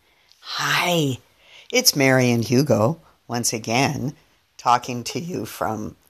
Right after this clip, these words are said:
the very, very comfortable bed. You guys, my brain is all tangled up. I'm a little confused.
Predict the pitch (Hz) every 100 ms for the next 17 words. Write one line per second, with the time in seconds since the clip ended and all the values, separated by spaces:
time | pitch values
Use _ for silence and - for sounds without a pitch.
0 | _ 160 165 247 285 123 123 - - 165
1 | - 151 - 120 110 101 98 131 - -
2 | 90 123 151 _ _ - - - - -
3 | _ 294 220 220 208 - - 349 247 160
4 | 160 139 127 120 107 98 - 127 110 104
5 | 117 90 - - _ _ _ _ _ _
6 | 160 226 175 170 143 139 117 - 104 82
7 | 58 - -